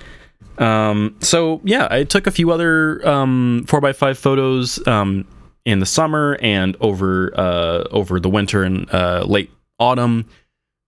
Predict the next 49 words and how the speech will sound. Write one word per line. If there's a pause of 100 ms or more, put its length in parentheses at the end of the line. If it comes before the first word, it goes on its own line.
So
basically,
once
a
season,
I
would
go
out
with
the
camera.
So
I'll, (120)
I'll
consider
that
a
win. (1500)
Read
more
on
art
and
photo.
Well,
I
kinda
had
to. (540)
It's
part
of
my
degree, (100)
so
that
was
almost
like
a
cop-out,
so
I'll,
I'll
cross
that
one
off.